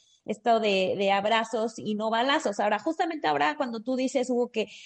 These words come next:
al presidente se le ve preocupado, yo digo, bueno, preocupado o preocupado, este, yo creo que, eh, si realmente hubiera estado preocupado, hubiera tenido una, eh, eh, estrategia distinta en un principio, o mínimo hubiera hecho un cambio de estrategia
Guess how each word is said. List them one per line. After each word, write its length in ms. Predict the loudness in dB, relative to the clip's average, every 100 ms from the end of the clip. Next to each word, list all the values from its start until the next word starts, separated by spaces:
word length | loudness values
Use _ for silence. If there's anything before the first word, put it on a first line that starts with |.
| -4
al 160 | 0 2
presidente 640 | 4 2 4 2 6 4
se 160 | 6 4
le 160 | 4
ve 160 | 4 4
preocupado, 720 | 4 2 0 0 2 4 2
yo 160 | 2 0
digo, 260 | 2 2
bueno, 180 | 2 0 -2 -4 -2
preocupado 720 | 4 4 4 -8 2 4 4 4 2
o 60 | 4
preocupado, 680 | 2 2 0 2 2 4 2 2 -6 -20 -2
este, 260 | 0 0 0
yo 120 | 0
creo 180 | -2 2
que, 300 | 6 6 4
eh, 180 | 2 2
si 160 | -2
realmente 420 | 0 0 0 -4 0
hubiera 180 | 0
estado 260 | 0 0 0
preocupado, 520 | -2 -4 -2 0 2
hubiera 260 | 2 0 -2
tenido 400 | -6 -4 -2 -2
una, 400 | -2 -2 -2 -2
eh, 200 | -4 -4
eh, 340 | -2 0 0 -2
estrategia 840 | -2 -4 0 0 2 0 0 2
distinta 580 | 2 -2 -2 0 2 2
en 100 | 0
un 120 | 0
principio, 560 | -2 -2 -2 0 2 4
o 140 | 2 2
mínimo 520 | 2 0 0 2 2 2
hubiera 440 | 2 0 0 0
hecho 200 | -2 -2
un 120 | -4
cambio 360 | 0 0 0 -2
de 80 | -2
estrategia 580 | -4 -2 0 2 0